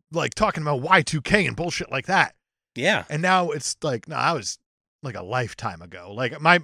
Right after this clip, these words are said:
Speaker 1: my past can drink to
Speaker 2: <laughs>
Speaker 1: two thousand, and that's not
Speaker 2: My
Speaker 1: right.
Speaker 2: past can drink. I've never heard it put that way, but yeah. And it makes me want to.
Speaker 1: Yeah, very much so. And I am. I did too big of a pour this week.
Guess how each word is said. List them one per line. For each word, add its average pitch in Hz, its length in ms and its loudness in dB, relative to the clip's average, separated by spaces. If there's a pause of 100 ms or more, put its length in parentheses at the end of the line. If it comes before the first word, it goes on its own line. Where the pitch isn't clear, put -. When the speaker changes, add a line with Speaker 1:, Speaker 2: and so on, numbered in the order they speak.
Speaker 1:
my 165 160 6
past 185 500 6
can 139 180 -4
drink 113 420 -6 (460)
to - 280 0 (240)
Speaker 2:
<laughs> - 240 0
Speaker 1:
two 185 140 4
thousand, 135 500 6 (380)
and 147 100 2
that's 165 240 6
not 156 220 8
Speaker 2:
My - 40 -4
Speaker 1:
right. 143 220 4
Speaker 2:
past 139 500 2
can 110 260 -8
drink. 95 540 -12 (460)
I've 113 160 -4
never 143 200 2
heard 135 180 -2
it 120 80 -2
put 156 180 0
that 104 180 0
way, 95 120 -4
but 104 220 -6 (180)
yeah. 139 420 -2 (600)
And 104 180 -4
it 107 60 -8
makes 120 320 -4
me 139 100 0
want 107 280 -4
to. - 200 -16 (640)
Speaker 1:
Yeah, 107 200 4 (120)
very 117 220 0
much 120 180 2
so. 147 320 4
And 110 100 -2
I 117 200 4 (180)
am. 120 240 -4 (220)
I 185 340 6
did 196 200 -4 (120)
too 180 180 -2
big 214 200 0
of 254 80 -2
a 277 80 0
pour 302 420 0 (160)
this 247 220 -6
week. 285 220 -6